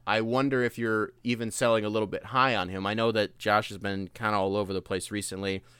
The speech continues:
That's another guy whose three ball kinda comes and goes. It's far more consistent than it is with Okpala.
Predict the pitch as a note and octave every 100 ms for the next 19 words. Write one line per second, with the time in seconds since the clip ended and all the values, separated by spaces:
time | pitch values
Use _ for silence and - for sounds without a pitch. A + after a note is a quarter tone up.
0 | - - A2 - A2 A2+ G#2+ G2 G2+ F#2+
1 | - G#2+ G#2 F#2+ F#2+ A2+ G2+ - G#2 F#2+
2 | F#2+ G2 G2 - - G2 G#2 G#2 G2 -
3 | F#2 G2 F#2 F#2 F2+ F2 F2+ - E2+ D#2
4 | - A2+ F#2+ E2+